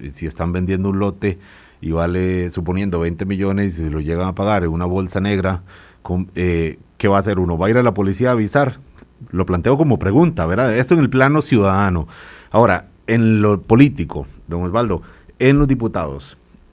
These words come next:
y la, la pregunta es igual que como lo que planteaba usted con los jueces. ¿Es inoperancia? ¿Es desconocimiento? ¿Es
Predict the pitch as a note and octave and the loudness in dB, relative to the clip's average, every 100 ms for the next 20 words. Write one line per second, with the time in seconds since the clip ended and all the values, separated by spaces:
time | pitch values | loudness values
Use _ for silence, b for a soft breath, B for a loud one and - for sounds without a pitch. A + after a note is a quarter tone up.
0 | _ - - C3+ A#2 A#2 F#2+ G#2+ G#2 G#2+ | _ -20 -2 2 2 0 0 0 0 0
1 | B2+ C#3 C#3 - C3 B2 C3 C#3+ C3 F#2+ | 2 2 0 -2 0 2 2 0 -2 -2
2 | F2+ E2+ G2 D#2+ F2 A2 A#2 A2+ A#2 A2+ | -2 -2 -4 -4 -4 -2 -2 -2 -2 -2
3 | F#2+ G2 F2 C#2+ - - B B B B | -2 -4 -6 -10 -18 -20 B B B B
4 | B _ _ _ _ C3+ E3+ - - - | B _ _ _ _ 2 2 -4 -12 -16
5 | _ _ _ _ _ A2+ A2+ G2+ F#2+ C3 | _ _ _ _ _ -2 -2 0 2 2
6 | C#3+ D3 C3 B2+ - G2 C3 C#3 C#3 A2+ | 0 -2 -2 -4 -8 -4 -2 -2 -4 -4
7 | G2+ G2+ F#2+ G#2+ A2 A2 G#2 G2+ A2+ A#2+ | -4 -4 -2 0 -2 -2 -6 -4 -4 -4
8 | - - | -12 -18